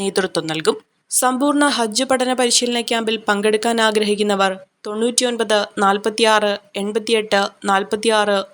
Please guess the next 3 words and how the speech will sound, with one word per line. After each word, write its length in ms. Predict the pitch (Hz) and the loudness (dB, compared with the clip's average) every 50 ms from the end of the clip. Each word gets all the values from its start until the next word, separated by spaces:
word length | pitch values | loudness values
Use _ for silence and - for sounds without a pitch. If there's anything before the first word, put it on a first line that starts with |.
| _ _ - | _ _ -8
അറുപത്തിരണ്ട് 840 | 196 202 208 202 226 214 214 - 226 208 208 208 202 202 202 196 196 - _ _ _ _ _ _ _ _ _ - 233 | -8 -8 -4 -4 -4 -4 -4 -2 -2 0 0 0 0 0 0 0 -4 -8 _ _ _ _ _ _ _ _ _ -10 -8
അല്ലെങ്കിൽ 480 | 233 233 240 240 247 240 240 233 233 233 _ - - | -4 -2 -2 -2 0 0 -2 -2 -4 -8 _ -8 -6
തൊണ്ണൂറ്റിനാല് 720 | 226 226 226 240 247 254 269 247 254 254 240 240 240 233 | -4 -2 -2 -2 0 0 0 0 2 2 2 2 2 0